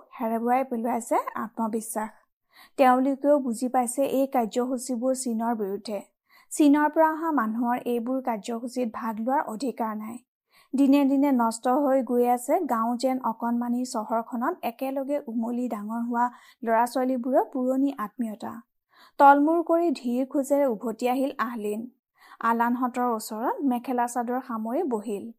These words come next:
চকুত চকু পানী উপচি পৰিল। বুকুৰ ভিতৰত ওলাই আহিবলৈ উক মোকাইছে সুতীব্ৰ উচুপনিয়ে। কি হৈ গ'ল অনন্তৰ?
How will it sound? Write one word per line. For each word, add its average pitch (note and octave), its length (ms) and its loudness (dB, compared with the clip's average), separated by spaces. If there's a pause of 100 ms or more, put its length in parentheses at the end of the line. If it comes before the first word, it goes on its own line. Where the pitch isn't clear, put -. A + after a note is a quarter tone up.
(440)
চকুত D#4 460 4
চকু B3 340 0
পানী B3+ 300 -2
উপচি A#3 420 -2
পৰিল। F#3+ 320 -6 (480)
বুকুৰ C4+ 360 4
ভিতৰত C4+ 400 4
ওলাই A#3 220 0
আহিবলৈ C4 640 4
উক A#3 220 -2
মোকাইছে B3+ 520 2 (220)
সুতীব্ৰ D4 580 0 (140)
উচুপনিয়ে। A#3 760 -8 (680)
কি D#4+ 180 8
হৈ A#3+ 280 8
গ'ল A#3+ 220 6
অনন্তৰ? G#3+ 600 -6